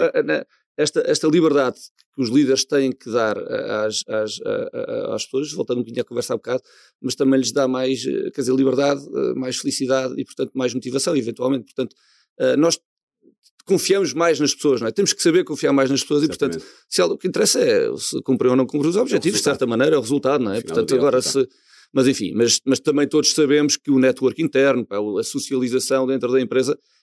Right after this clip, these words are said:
Speaker 2: é imp-, é muito importante
Speaker 1: É
Speaker 2: para
Speaker 1: crítico.
Speaker 2: potenciar um negócio e é crítico, não é?
Speaker 1: É cri-,
Speaker 2: Sobretudo
Speaker 1: é
Speaker 2: em empresas
Speaker 1: crítico.
Speaker 2: como a nossa que, que, não é? De
Speaker 1: Trabalham
Speaker 2: serviços.
Speaker 1: muito de projetos, de,
Speaker 2: Trabalham
Speaker 1: com serviços, eh,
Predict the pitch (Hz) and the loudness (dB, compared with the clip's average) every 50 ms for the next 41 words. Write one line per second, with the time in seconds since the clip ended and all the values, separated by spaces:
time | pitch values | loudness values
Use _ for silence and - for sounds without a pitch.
0 | _ _ - 139 131 123 120 - - _ - 127 127 135 156 156 151 - 135 107 | _ _ 0 2 2 2 0 -4 -8 _ -2 2 4 4 4 4 4 2 -2 -2
1 | 123 - 135 123 110 - 127 98 95 - 120 - - 98 104 107 110 95 101 113 | -2 -2 0 0 0 0 0 -2 0 0 -2 -2 -2 -4 -4 -4 -4 -2 -2 -2
2 | 101 - 120 113 107 - 92 98 95 - - - 95 92 92 90 - 127 135 110 | -2 0 0 0 0 0 -2 -6 -6 -6 -10 -12 -8 -6 -6 -4 -2 -2 -2 0
3 | - - - 131 139 - - 147 139 135 - 156 151 147 147 165 170 - - - | 0 0 2 2 2 2 2 2 2 0 0 0 2 2 4 2 2 0 -2 -4
4 | - - 175 165 - - - - _ 127 110 104 - - 127 110 98 90 - 101 | -2 0 0 0 0 -2 -6 -10 _ -8 -8 -8 -6 -4 -2 -2 -2 -2 -2 0
5 | 95 110 127 110 104 120 117 123 123 - - 98 104 110 - - 95 95 113 127 | 2 2 2 2 2 2 2 0 -2 -4 -8 -6 -6 -6 -6 -6 -6 -2 0 2
6 | 135 - - - - 117 110 117 117 113 113 113 110 107 107 - 98 92 - - | 2 0 -2 -6 -4 -2 0 2 2 2 2 2 2 0 -2 -2 -4 -4 -4 -6
7 | 90 90 101 98 - - - 95 95 95 92 92 | -4 -4 -4 -4 -4 -6 -4 -2 -2 -2 -2 -4